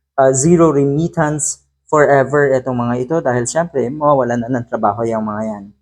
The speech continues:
Nakakaawa, totoo. Nakakaawa, totoo. Talagang kawawa yung pamilya nila,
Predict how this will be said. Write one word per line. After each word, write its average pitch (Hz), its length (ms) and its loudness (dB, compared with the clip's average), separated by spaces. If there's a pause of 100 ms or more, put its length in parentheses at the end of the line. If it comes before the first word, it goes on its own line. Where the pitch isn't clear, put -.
(120)
Nakakaawa, 151 640 2
totoo. 113 540 -6 (260)
Nakakaawa, 131 720 2
totoo. 117 400 -4 (2000)
Talagang 226 480 2
kawawa 165 640 2
yung 147 160 -6
pamilya 131 460 -4
nila, 113 340 -4